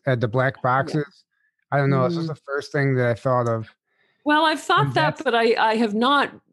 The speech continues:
Speaker 2: you know, thank you. Yeah, I haven't said it because I don't know exactly. I just
Speaker 1: Sure. But that's
Speaker 2: I
Speaker 1: what
Speaker 2: don't
Speaker 1: they,
Speaker 2: know.
Speaker 1: that, that's what they use. That's how, that's their tool. That's their tool. That's how they program these people. They literally
Speaker 2: Mm-hmm.
Speaker 1: sit on the other end of this thing and they can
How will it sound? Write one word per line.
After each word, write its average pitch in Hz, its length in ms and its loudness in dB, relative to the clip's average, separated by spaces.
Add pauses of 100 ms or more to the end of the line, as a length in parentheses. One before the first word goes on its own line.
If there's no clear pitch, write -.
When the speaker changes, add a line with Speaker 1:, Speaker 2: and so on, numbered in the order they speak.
(160)
Speaker 2:
you 220 140 0
know, 196 180 2
thank 208 320 -2
you. 170 160 0
Yeah, 175 300 2
I 185 120 2
haven't 240 500 0
said 220 260 0
it 208 60 0
because 196 340 -4
I 180 80 2
don't 175 240 -2
know 170 140 -4
exactly. 151 720 -6
I 160 100 -8
just 170 160 -4
Speaker 1:
Sure. 156 200 2 (560)
But 151 100 2
that's 165 240 0
Speaker 2:
I 170 40 4
Speaker 1:
what 175 100 2
Speaker 2:
don't 160 100 2
Speaker 1:
they, 127 100 0
Speaker 2:
know. 127 60 -4 (100)
Speaker 1:
that, 147 260 0
that's 135 320 0
what 123 360 -4
they 131 140 2
use. 123 300 0
That's 117 200 0
how, 143 420 0
that's 147 260 -2
their 143 180 2
tool. 117 500 -2
That's 143 260 -2
their 180 180 2
tool. 151 260 0
That's 123 200 -2
how 139 160 2
they 131 120 0
program 139 440 -2
these 110 140 -4
people. 107 400 -6 (560)
They 131 320 -2
literally 139 380 2
Speaker 2:
Mm-hmm. 120 60 -2
Speaker 1:
sit 156 240 0
on 143 80 2
the 131 120 2
other 123 220 2
end 151 160 2
of 123 80 0
this 107 180 -6
thing 113 240 -2
and 113 120 -2
they 113 120 -2
can 117 340 -2